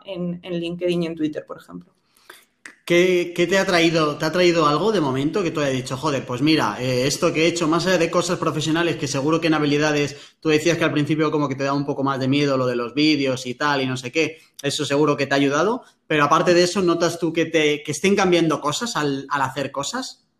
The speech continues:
Speaker 1: Están cambiando muchas <laughs> cosas. Están cambiando co-, muchas cosas muy rápido, la verdad. O sea, em, de repente estoy en el fondo de creadores de TikTok, <laughs> que eso ya me parece una cosa muy random.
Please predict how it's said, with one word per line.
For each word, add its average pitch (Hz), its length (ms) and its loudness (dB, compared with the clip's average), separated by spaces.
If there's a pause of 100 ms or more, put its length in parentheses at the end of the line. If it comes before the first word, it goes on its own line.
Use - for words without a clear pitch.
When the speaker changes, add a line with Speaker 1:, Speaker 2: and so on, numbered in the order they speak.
Speaker 1:
Están 262 300 2
cambiando 254 420 8
muchas 247 460 2
<laughs> - 180 -4
cosas. 294 420 0 (760)
Están 254 200 4
cambiando 294 280 6
co-, 254 160 4
muchas 240 260 2
cosas 254 320 0
muy 226 220 6
rápido, 175 400 2
la 160 100 0
verdad. 165 400 0
O - 0 - (220)
sea, 214 560 2
em, 196 1080 -2 (600)
de 214 200 0
repente 240 840 6
estoy 226 220 4
en 220 80 4
el 214 140 2
fondo 214 200 4
de 208 80 6
creadores 208 440 6
de 196 100 2
TikTok, 233 540 2 (140)
<laughs> 269 300 -2
que 202 160 0
eso 220 140 2
ya 208 140 4
me 208 120 0
parece 208 380 2
una 214 540 4
cosa 214 240 2
muy 202 180 -2
random. 226 540 -2